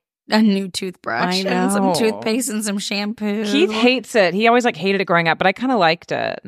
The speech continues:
Speaker 1: I did too, because
Speaker 2: Maybe 'cause it was, like, more girly, though. Guys don't care about that kinda
Speaker 1: I
Speaker 2: stuff.
Speaker 1: know. I always stick beard stuff in Jay's, and he's like,
Speaker 2: Mm-hmm.
Speaker 1: "Thanks."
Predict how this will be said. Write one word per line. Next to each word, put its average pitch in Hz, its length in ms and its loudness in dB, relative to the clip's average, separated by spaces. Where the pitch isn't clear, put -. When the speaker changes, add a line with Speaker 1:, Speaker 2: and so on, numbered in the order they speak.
Speaker 1:
I 269 80 -10
did 285 220 -8
too, 302 380 -6
because 208 480 -8
Speaker 2:
Maybe 214 160 2
'cause 240 160 2
it 208 100 4
was, 180 160 2
like, 160 140 2
more 147 140 -2
girly, 131 380 0
though. 131 200 0
Guys 139 280 0
don't 131 160 -4
care 113 200 -6
about 104 180 -4
that - 160 -6
kinda - 180 -8
Speaker 1:
I - 40 -8
Speaker 2:
stuff. 175 140 -6
Speaker 1:
know. 165 180 0
I 202 160 2
always 190 260 0
stick - 300 -4
beard 160 400 -6
stuff 165 360 -6
in 151 180 -6
Jay's, - 380 -10
and 190 100 -8
he's 170 220 -6
like, 160 160 -2
Speaker 2:
Mm-hmm. 139 200 -2
Speaker 1:
"Thanks." 208 800 -6